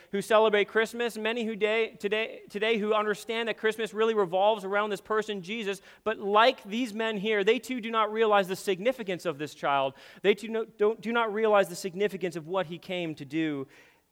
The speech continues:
and who he truly was. This is a universal invitation. There's a reason this sca-, star was in the sky. It was so that all might see, and you need to understand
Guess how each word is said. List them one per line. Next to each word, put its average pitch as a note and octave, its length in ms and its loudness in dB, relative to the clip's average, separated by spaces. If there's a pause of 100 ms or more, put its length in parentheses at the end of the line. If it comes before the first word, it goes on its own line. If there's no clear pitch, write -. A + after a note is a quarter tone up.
(400)
and C#3+ 140 -8
who F3 120 -2
he D3+ 120 -6
truly C#3+ 340 -8
was. A#2 400 -8 (2000)
This F#3+ 140 -2
is A3+ 120 -8
a G3+ 60 -2
universal G3+ 600 0
invitation. F3+ 500 -2
There's E3+ 140 -4
a F3+ 60 -4
reason C4 340 -2
this G#3+ 160 -2
sca-, A3+ 360 0
star A3+ 380 6
was G3 180 4
in A3+ 260 -2
the F#3 80 -4
sky. E3+ 760 0 (1120)
It F#3 100 4
was A3+ 140 2
so B3 140 6
that A#3 100 8
all C4+ 340 8
might B3 320 2
see, A#3 460 0
and F#3+ 100 0
you G#3 80 0
need B3 160 -2
to B3 80 2
understand A3+ 680 -2